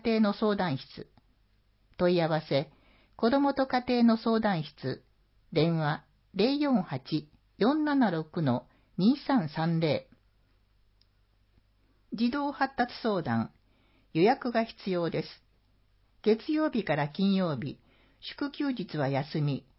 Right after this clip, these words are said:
八時三十分から十七時十五分。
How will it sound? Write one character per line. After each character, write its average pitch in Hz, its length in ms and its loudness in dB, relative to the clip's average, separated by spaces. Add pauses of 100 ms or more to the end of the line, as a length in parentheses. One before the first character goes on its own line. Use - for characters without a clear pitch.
(420)
八 320 260 0
時 226 160 -2
三 220 220 2
十 214 160 0
分 143 300 -4
か 135 120 -4
ら 131 140 -2
十 208 240 0
七 269 240 2
時 165 100 -2
十 175 220 -2
五 147 160 -4
分。 107 280 -4